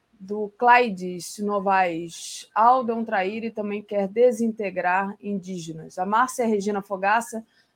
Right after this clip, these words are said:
na coletiva de três minutos depois de dias em silêncio após a derrota, Bolsonaro cochichou pra ser ouvido. "Eles vão sentir saudades de nós." E o Rodolfo Pinto mandou aqui um super sticker pra gente. Obrigada, Rodolfo.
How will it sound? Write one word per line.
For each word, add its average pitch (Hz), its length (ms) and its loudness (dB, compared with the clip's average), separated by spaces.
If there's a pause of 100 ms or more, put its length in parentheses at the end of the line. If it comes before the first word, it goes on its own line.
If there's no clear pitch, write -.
(100)
na 240 180 6
coletiva 240 720 0
de 208 140 -4
três 277 420 2
minutos 226 460 0
depois 208 400 0
de 226 100 -2
dias 214 380 -2
em 220 80 2
silêncio 202 520 -2
após 185 400 0
a 185 60 0
derrota, 185 680 2 (500)
Bolsonaro 233 500 0
cochichou 233 540 -4
pra 226 120 -4
ser 233 220 -2
ouvido. 180 560 -4
"Eles 214 400 0
vão 214 200 -2
sentir 214 580 -4
saudades 190 680 -4
de 196 200 -4
nós." 170 560 -4 (320)
E 254 80 -2
o 269 80 4
Rodolfo 226 540 2
Pinto 247 560 -6
mandou 208 320 -4
aqui 208 500 -8
um 214 720 -4
super 254 340 -8
sticker 233 380 -8
pra 196 160 -6
gente. 208 300 -4
Obrigada, 196 440 0
Rodolfo. 180 580 -10